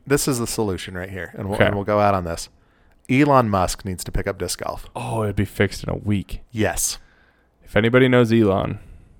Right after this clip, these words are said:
Speaker 1: Get a disc in his hand.
Speaker 2: get him hooked.
Speaker 1: Yeah. Take him out to the crappiest baskets around.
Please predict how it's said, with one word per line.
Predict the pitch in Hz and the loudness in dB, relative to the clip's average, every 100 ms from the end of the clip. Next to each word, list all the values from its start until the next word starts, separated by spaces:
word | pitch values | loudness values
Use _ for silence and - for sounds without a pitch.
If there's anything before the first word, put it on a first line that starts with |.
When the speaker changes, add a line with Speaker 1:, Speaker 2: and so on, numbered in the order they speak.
| _ - | _ -6
Speaker 1:
Get | 107 | -4
a | 98 | -2
disc | 101 95 | -2 -2
in | 110 | -4
his | 113 | -6
hand. | 92 87 90 92 - _ _ _ _ | -6 -10 -10 -12 -18 _ _ _ _
Speaker 2:
get | - 104 | 2 2
him | 107 | 4
hooked. | 98 98 - - | 2 2 -6 -4
Speaker 1:
Yeah. | 107 87 - - _ | -2 -2 -8 -20 _
Take | - 113 123 | -2 0 2
him | |
out | 117 117 | 2 0
to | - | -2
the | 95 | -6
crappiest | - - 110 110 143 127 | -6 -2 2 2 2 0
baskets | - 110 107 120 - | 2 2 2 -4 -2
around. | 120 104 90 98 | -2 -2 -6 -10